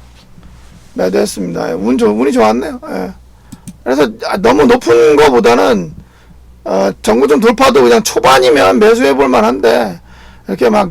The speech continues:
여섯 배, 막 다섯 배 이상 오르는 종목을 공략하는 건 물리면, 물리면 그냥 골치 아파지는 거예요. 예, 이거는. 그래서 이런 거는 이제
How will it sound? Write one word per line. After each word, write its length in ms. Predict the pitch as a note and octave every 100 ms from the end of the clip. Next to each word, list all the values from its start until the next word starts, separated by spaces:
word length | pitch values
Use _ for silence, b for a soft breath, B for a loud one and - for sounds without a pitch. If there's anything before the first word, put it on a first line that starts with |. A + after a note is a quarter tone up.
| E3
여섯 300 | F3 - A#3
배, 240 | G#4+ A3
막 220 | F#3+ F3+ -
다섯 260 | - F#3+ A3+
배 120 | D4+
이상 180 | A3+ G#3+
오르는 220 | G3 A3+
종목을 540 | A3 G#3+ G3 F#3+ G3 F#3 b b b b -
공략하는 520 | G3+ A3 A#3 A3+ G3
건 240 | G3+ F#3+ E3+ D#3
물리면, 760 | F#3 B3 C#4+ C4 B3 B3 E3+ - b b b b -
물리면 600 | F3 G#3 D4 C#4+ B3+ C4
그냥 180 | A3 A3+
골치 260 | A#3+ A3+
아파지는 360 | B3+ B3 B3 B3+
거예요. 180 | A#3+ G#3
예, 540 | - D#3+ D#3+ F#3 B3+
이거는. 260 | B3 F3+ A#3 - - - - _ - - - - - -
그래서 180 | F#2+
이런 220 | G#2 G3 G#3
거는 220 | G#3 F#3+
이제 220 | F#3